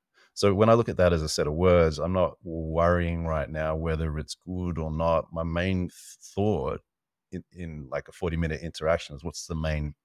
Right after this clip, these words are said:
theme there? And what we're trying to do with this particular example is flip this problem of work, bad schedules and arriving late and being tired and wor-, worrying about missing out on a very expensive,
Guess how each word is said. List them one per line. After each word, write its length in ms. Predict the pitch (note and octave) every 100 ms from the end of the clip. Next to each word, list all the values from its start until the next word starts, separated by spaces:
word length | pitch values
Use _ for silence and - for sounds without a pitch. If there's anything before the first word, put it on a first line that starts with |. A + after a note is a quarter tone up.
| _
theme 460 | _ A2+ A#2 A#2+ F2+
there? 260 | B1 G1+ - _ _ _ _ _ _
And 120 | - D2+
what 160 | D#2
we're 80 | E2
trying 340 | D#2 - G2+
to 80 | G2+
do 240 | D#2 D2 C#2+
with 120 | D2
this 120 | D2+
particular 580 | - C#2+ E2 - D2+ C#2
example 500 | B1+ D#2 D#2 D2 C2
is 100 | -
flip 340 | - E2 D2
this 160 | C#2+ C#2
problem 520 | - E2 C#2+ D#2 C2+
of 300 | B1+ B1 _ _ _ _ _ _ _ _
work, 240 | E2+ E2+ -
bad 260 | D#2+ D2+
schedules 760 | - - D#2 D2 C#2+ C#2 C#2 C2
and 240 | B1+ C2 D2+
arriving 400 | D2+ D2+ D2 C#2+
late 380 | D2 D#2+ D#2 D2+
and 80 |
being 220 | F2+ C2+ -
tired 500 | - D2+ D#2 D2+ C#2
and 280 | C2+ C2 -
wor-, 380 | E2+ E2+ D#2+ F2+
worrying 260 | F2 E2
about 200 | D#2 C2+
missing 280 | D#2+ - C#2
out 260 | C#2+ D#2 D2
on 160 | C2+ E2+
a 40 |
very 180 | F2+ D2+
expensive, 500 | C#2+ D#2 C#2+ D2